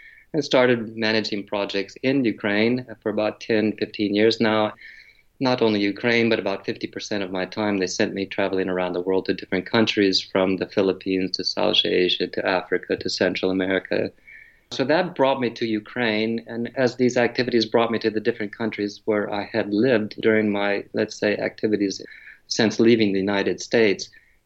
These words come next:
I decided it was good enough. I mean, I was tired of moving <laughs> around. <laughs> That was enough traveling. So really, after I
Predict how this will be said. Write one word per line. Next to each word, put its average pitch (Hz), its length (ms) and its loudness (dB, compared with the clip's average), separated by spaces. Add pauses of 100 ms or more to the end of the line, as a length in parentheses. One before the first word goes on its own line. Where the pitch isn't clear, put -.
(200)
I 160 80 2
decided 175 500 2
it 117 80 -2
was 117 240 -2 (160)
good 123 180 2
enough. 95 380 -2
I 110 60 -4
mean, 107 340 0
I 135 100 0
was 117 160 -2
tired 107 320 -2
of 98 140 -6
moving 98 240 -2
<laughs> - 40 -8
around. 113 800 0
<laughs> - 380 -2 (580)
That 131 300 -2
was 127 200 0
enough 139 280 2
traveling. 123 580 -4 (420)
So 147 280 2
really, 156 320 6
after 139 340 -2
I 120 220 0